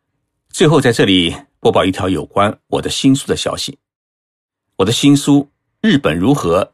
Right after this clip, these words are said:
转型创新》已经由中国图书出版集团的华文出版社出版。这本书呢，是我最近一年在各地讲演的讲演记录稿的汇总，对于了解日本企业如何转型、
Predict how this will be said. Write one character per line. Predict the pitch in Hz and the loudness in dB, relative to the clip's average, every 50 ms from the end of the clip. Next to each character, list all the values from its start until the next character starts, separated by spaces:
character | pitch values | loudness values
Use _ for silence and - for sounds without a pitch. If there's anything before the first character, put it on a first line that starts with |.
| _ | _
转 | _ - 90 80 73 80 82 | _ -6 -4 -4 -4 -8 -8
型 | - - - 85 87 113 | -8 -6 -4 -4 -4 -4
创 | 143 - - 123 - 90 | -4 -4 -4 -4 -4 -6
新》 | - - 139 139 139 - _ _ _ _ _ _ _ | -2 0 0 0 0 -2 _ _ _ _ _ _ _
已 | - - | -6 -4
经 | - 104 95 | -2 -2 0
由 | 95 90 80 78 73 - - _ _ | 0 0 0 -2 -4 -6 -12 _ _
中 | - - 143 139 143 147 | -2 2 4 4 4 2
国 | 139 - 76 | 2 -2 -2
图 | - - - 95 | -2 -4 -8 -6
书 | 95 - | -6 -6
出 | 110 - - | -6 -4 -6
版 | - 82 78 | -6 -6 -6
集 | - 95 | -8 -10
团 | 92 - - 87 | -10 -8 -10 -8
的 | 87 - - - - - _ _ _ _ | -8 -8 -8 -8 -12 -20 _ _ _ _
华 | _ - 196 - | _ 0 0 2
文 | 117 98 95 | 2 0 -2
出 | - - | -2 -4
版 | 143 - 73 | -4 -6 -6
社 | - - - | -6 -8 -8
出 | - - 95 | -6 -6 -8
版。 | - - - - - _ _ _ _ _ _ _ _ _ _ _ _ _ _ _ _ _ _ | -8 -8 -12 -16 -20 _ _ _ _ _ _ _ _ _ _ _ _ _ _ _ _ _ _
这 | - - | -4 0
本 | 151 151 - | 2 2 2
书 | - - | 2 2
呢， | 131 120 101 92 - - | 2 2 2 0 -4 -8
是 | - - - 107 | -6 -4 -2 0
我 | 95 87 90 95 | 2 2 0 0
最 | - - 139 | 0 0 0
近 | - 113 117 | 0 0 -2
一 | - 143 | -2 0
年 | 101 87 80 76 78 90 | -2 0 -2 -2 -2 -4
在 | 92 - 95 85 82 78 78 78 82 | -2 0 0 0 2 0 0 -2 -2
各 | - - 120 104 | -2 -2 0 0
地 | 95 87 78 | 0 -2 -4
讲 | - - 90 95 123 | -4 -4 -2 0 0
演 | - - - 76 76 - | 0 -2 -6 -10 -14 -8
的 | - 85 85 87 90 | -6 -6 -4 -4 -6
讲 | - - 85 107 | -4 -4 -2 0
演 | 120 95 85 | 0 -2 -2
记 | 92 - - 151 | -4 -2 -2 -2
录 | 98 | -2
稿 | 95 - - - | -2 -6 -12 -16
的 | - - | -16 -6
汇 | - - - | -4 -2 -2
总， | 147 - - - - - _ _ _ _ _ _ _ _ _ _ _ _ | -2 -4 -10 -16 -18 -20 _ _ _ _ _ _ _ _ _ _ _ _
对 | - 98 | -4 -2
于 | 90 87 | -2 0
了 | 80 92 98 | 0 0 0
解 | 104 - 85 | 0 0 -2
日 | - - 90 | -2 -2 -2
本 | 87 92 101 | -2 -2 -4
企 | - - - - - 71 | -4 -4 -6 -6 -8 -6
业 | 82 104 110 90 - - _ _ | -4 -4 -4 -4 -4 -10 _ _
如 | _ 104 104 110 127 | _ -4 -2 0 0
何 | - - 214 | 0 0 -2
转 | 226 - - - - | 0 -2 -4 -6 -6
型、 | - - - - - 78 92 - | -8 -8 -8 -6 -6 -4 -6 -6